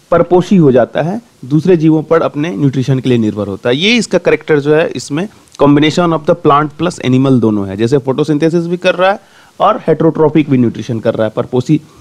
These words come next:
और स्वपोषी दोनों न्यूट्रिशन इसमें होता है, पोषण होता है। यूग्लिनाइड में पाए जाने वाले जो, अ,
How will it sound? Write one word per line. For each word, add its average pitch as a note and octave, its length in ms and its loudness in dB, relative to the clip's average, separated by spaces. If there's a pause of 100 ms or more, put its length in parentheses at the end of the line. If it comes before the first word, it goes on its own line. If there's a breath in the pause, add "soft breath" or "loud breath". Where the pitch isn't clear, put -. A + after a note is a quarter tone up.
(280 soft breath)
और A#2+ 120 0
स्वपोषी C3 480 0
दोनों D3 320 2 (180)
न्यूट्रिशन A#2+ 480 2
इसमें G#2+ 220 -6
होता G2 240 -6
है, G#2 100 -2
पोषण G#2+ 280 -8
होता F#2 240 -18
है। A#2 80 -20 (1400 loud breath)
यूग्लिनाइड E3+ 440 2
में F#3+ 100 -2
पाए E3+ 220 0
जाने E3+ 220 0
वाले E3 240 2
जो, D3+ 240 0
अ, - 120 -10